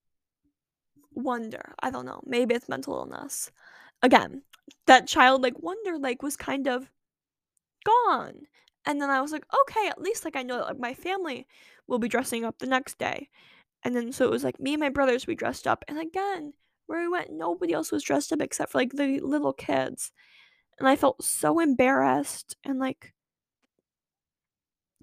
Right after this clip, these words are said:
and, like, everybody was, like, looking at me thinking, like, "Oh, she's so immature." Which, like, nobody thinks that about me. That's, like, the top thing I get from people is, like,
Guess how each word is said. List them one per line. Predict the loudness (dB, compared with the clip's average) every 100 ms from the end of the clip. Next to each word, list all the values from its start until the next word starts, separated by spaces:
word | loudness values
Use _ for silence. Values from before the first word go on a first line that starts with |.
| -4
and, | 0
like, | 2
everybody | 2 2 2
was, |
like, | 0 -4
looking | -6 -8 -8
at | -8 -8
me | -12 -12
thinking, | -10 -12 -12
like, | -16 -10
"Oh, | -2 -2
she's | -2 -6 -6
so | -2 -2 -2 _ _ _ _ _ _
immature." | -8 -6 -6 -6 -4 -4 -6 -10 _ _ _ _ _ _ _ _ _ _ _ _ _ _ -18 -14
Which, | -8
like, | -8 -6
nobody | -8 -8 -4 -4 -4
thinks | -4 -6 -6
that | -8
about | -6 -6 -8
me. | -4
That's, | -2
like, | 0 0
the |
top | 0 -4 -10
thing | -8 -6
I |
get | -6 -8
from | -12 -12
people | -10 -8 -8
is, | -8
like, | -12